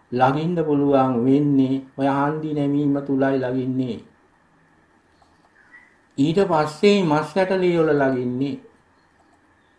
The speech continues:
දැන් මස් ඇට ලේ වල ධාතු ගුණ සිවුම් වෙනවා කියන්නේ ඊට පස්සේ මේ කමටහන නිරායාසයෙන් වැඩ කරන්නේ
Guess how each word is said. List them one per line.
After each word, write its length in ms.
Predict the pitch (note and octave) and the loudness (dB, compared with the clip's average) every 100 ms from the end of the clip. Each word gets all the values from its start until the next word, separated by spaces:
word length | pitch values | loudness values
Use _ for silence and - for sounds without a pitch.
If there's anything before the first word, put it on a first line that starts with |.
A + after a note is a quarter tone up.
| _ _ _ _ _ _ _ _ _ _ _ _ _ - | _ _ _ _ _ _ _ _ _ _ _ _ _ -6
දැන් 140 | D#3+ E3 | -2 2
මස් 260 | D3 E3 | 2 2
ඇට 200 | A3 A3 | 0 2
ලේ 260 | G#3+ G3 F3+ | 4 4 4
වල 200 | E3+ D#3 | 4 4
ධාතු 360 | C#3 D#3 F#3+ F3+ | 6 4 4 0
ගුණ 160 | E3+ D3+ | -2 -2
සිවුම් 280 | C#3+ E3 E3+ | -2 -2 -4
වෙනවා 300 | C#3+ A#2+ A2+ | -2 -2 -2
කියන්නේ 520 | A#2+ B2 B2 B2 C3 | -2 -2 -4 -6 -4
ඊට 220 | D3+ G#3+ | -4 -2
පස්සේ 360 | A3 F#3 - C#3+ | -2 -4 -2 0
මේ 160 | C3+ | 0
කමටහන 600 | C3+ C#3 F3 C3 A#2+ G2 G#2+ | 0 -4 -6 -8 -8 -10 -8
නිරායාසයෙන් 800 | B2+ D#3+ G3 F#3 C#3 - A#2+ A2+ | -6 -2 -2 0 -2 -4 -6 -4
වැඩ 200 | A#2+ C3+ | -4 -4
කරන්නේ 560 | C3+ B2 A#2+ A#2+ A#2 | -2 -2 -2 -4 -6